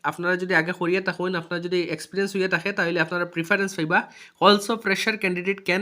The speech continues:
apply। যারা ফ্রেশার আছেন, তারাও অ্যাপ্লাই করতে পারবা, but এখানে কইছে ইলেকট্রিক্যাল এক্সপিরিয়েন্স ক্যান্ডিডেট প্রিফার করা হইব। Educational qualification আপনার diploma or B Tech in electrical engineering,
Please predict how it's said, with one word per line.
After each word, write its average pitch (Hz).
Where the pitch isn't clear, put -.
apply। 131
যারা 151
ফ্রেশার 185
আছেন, 220
তারাও 208
অ্যাপ্লাই 202
করতে 196
পারবা, 180
but 160
এখানে 190
কইছে 190
ইলেকট্রিক্যাল 185
এক্সপিরিয়েন্স 190
ক্যান্ডিডেট 170
প্রিফার 175
করা 131
হইব। 113
Educational 233
qualification 220
আপনার 202
diploma 180
or 185
B 147
Tech 190
in 185
electrical 185
engineering, 175